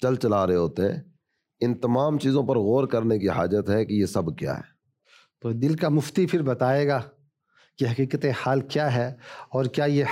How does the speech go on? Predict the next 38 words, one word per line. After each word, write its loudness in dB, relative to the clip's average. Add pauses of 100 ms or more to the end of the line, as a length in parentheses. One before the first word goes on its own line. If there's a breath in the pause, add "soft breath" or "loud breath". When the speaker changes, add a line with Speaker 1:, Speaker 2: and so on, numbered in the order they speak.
(140)
Speaker 2:
حیا 0
ہے 0 (480 loud breath)
یا 2 (160)
حیا 2
کا -2
جنازہ 0
نکال 0
دیا 2
گیا 0
ہے۔ -6 (420 loud breath)
حیا 2
کے -2
بالکل 2
منافی 2
عمل 2
ہے۔ 0 (640 loud breath)
یعنی 2
شادی 0
کے 0
موقع 0
پر 0
خواتین 2
جاتی 2
ہیں، 2 (420)
وہ 2
چوڑیاں 2
پہناتی 2
ہیں، 2
چوڑیاں 2
غیر 2
مردوں 0
سے -2
پہنائی 0
جاتی 0
ہیں، 2
مہندی 2
لگانی 2
ہے، 2